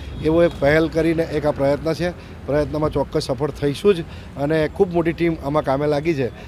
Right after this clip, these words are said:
ત્યારે વડોદરા શહેરની જનતાને એક આહ્વાન કરીએ છીએ કે આવો સૌ સાથે મળી પક્ષી બચાવીએ અને આવી કોઈ પણ જરૂરિયાત હોય તો ચોક્કસ અમને ફોન કરજો,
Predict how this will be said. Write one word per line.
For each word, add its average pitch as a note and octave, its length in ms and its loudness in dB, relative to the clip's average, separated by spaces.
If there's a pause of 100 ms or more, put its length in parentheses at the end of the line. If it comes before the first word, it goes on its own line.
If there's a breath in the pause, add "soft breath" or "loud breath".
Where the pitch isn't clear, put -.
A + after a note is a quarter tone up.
(140)
ત્યારે C#3+ 180 0
વડોદરા C#3+ 320 0
શહેરની C#3+ 300 -4
જનતાને C#3+ 600 0 (140)
એક C#3+ 100 -2 (140)
આહ્વાન B2+ 340 2
કરીએ E3+ 260 2
છીએ F#3 120 0 (320 loud breath)
કે C3+ 60 -2
આવો C3+ 220 4
સૌ D3+ 180 0
સાથે C3 280 0
મળી D3+ 200 -2
પક્ષી - 280 -6
બચાવીએ D#3+ 420 2 (340 loud breath)
અને C3+ 140 0
આવી C#3 280 0
કોઈ E3+ 180 2
પણ F#3 180 2
જરૂરિયાત E3+ 400 4
હોય E3+ 120 4
તો D#3+ 80 -4
ચોક્કસ D3+ 320 -4
અમને D3 180 -2
ફોન E3 240 -4
કરજો, F3 340 0